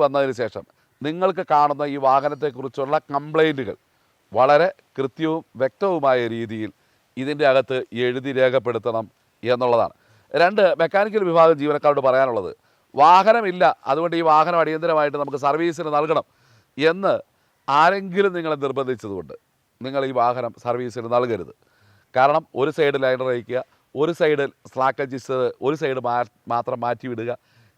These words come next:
ഇത്തരം പ്രക്രിയകൾ ചെയ്യരുത്. കാരണം ഒരുപക്ഷേ ഈ വാഹനം അപകടത്തിൽപ്പെടുമ്പോൾ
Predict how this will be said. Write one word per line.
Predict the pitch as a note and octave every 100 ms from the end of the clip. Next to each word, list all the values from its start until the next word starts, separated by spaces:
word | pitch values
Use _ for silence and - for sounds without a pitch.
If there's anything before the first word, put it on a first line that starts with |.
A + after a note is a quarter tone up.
| -
ഇത്തരം | C3+ - D#3 C#3
പ്രക്രിയകൾ | C3 C#3+ C#3 C3 C#3
ചെയ്യരുത്. | C3 F#2+ - _ -
കാരണം | A#2+ C#3 D3+ - _ _ -
ഒരുപക്ഷേ | C3 D3 - E3 D#3
ഈ | C#3+
വാഹനം | C3+ C#3+ D3+ C3+
അപകടത്തിൽപ്പെടുമ്പോൾ | C3 C#3+ C#3 C3 C3+ B2 G#2+